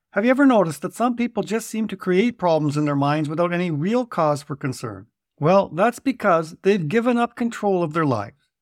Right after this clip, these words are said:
They've stopped being the driver and have become a passenger, thinking that life just happens to them rather than being a product of their actions.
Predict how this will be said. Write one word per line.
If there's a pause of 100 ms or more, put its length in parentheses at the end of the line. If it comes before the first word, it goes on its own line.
(160)
They've
stopped
being
the
driver (120)
and
have
become
a
passenger, (100)
thinking
that
life
just
happens
to
them (340)
rather
than
being
a
product
of
their
actions.